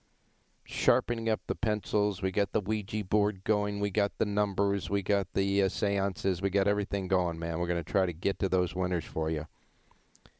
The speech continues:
Happening two weeks from tomorrow, after the first day, the day for the two-year-olds, the five is stakes races, Breeders' Cup races for two-year-olds will happen in, uh, two weeks, uh, from tomorrow.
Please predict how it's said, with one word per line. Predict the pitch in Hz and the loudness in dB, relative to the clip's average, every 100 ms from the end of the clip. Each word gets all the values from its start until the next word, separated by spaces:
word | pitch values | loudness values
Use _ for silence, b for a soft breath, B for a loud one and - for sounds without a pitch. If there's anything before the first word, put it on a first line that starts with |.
| b b _ _ _ _ | b b _ _ _ _
Happening | - 90 - 87 85 85 - | -2 0 0 -2 -2 -6 -6
two | - 117 | 0 2
weeks | 95 92 90 | 2 -2 -2
from | - 87 82 | -4 -4 -4
tomorrow, | 82 80 73 73 73 - _ _ _ _ _ _ _ _ - | -4 -2 -2 -4 -6 -10 _ _ _ _ _ _ _ _ 0
after | 104 98 98 | 2 2 0
the | 87 85 | -2 0
first | 101 104 - | 0 0 0
day, | 92 87 | 0 0
the | 85 85 | -2 -2
day | 90 87 | 0 0
for | 90 - | 0 -4
the | 90 | -4
two-year-olds, | - 123 101 82 80 92 - - _ _ _ _ _ _ _ _ _ _ _ _ _ - | 0 2 2 2 0 -2 -6 -16 _ _ _ _ _ _ _ _ _ _ _ _ _ -8
the | 85 | -8
five | 76 98 95 98 92 - - | -2 2 2 2 0 -6 -8
is | 92 82 - | -6 -6 -10
stakes | - - 101 92 92 | -8 2 2 2 0
races, | 90 87 90 | 0 0 -6
Breeders' | - 90 92 - | 0 0 0 -2
Cup | 98 90 | -2 0
races | 92 87 - 87 | 0 0 -2 -6
for | - 95 | -2 -4
two-year-olds | - 123 104 85 78 78 87 - | 0 2 2 2 -2 -2 -4 -2
will | 82 | -2
happen | 85 85 - 90 | 0 0 0 -2
in, | 87 | -4
uh, | 82 85 85 85 | -4 -4 -2 -4
two | - 101 | 0 2
weeks, | 95 95 - - | 0 -2 -6 0
uh, | 92 95 | 2 0
from | - 92 90 | -2 -4 -2
tomorrow. | - 107 78 76 90 | -4 0 0 0 -10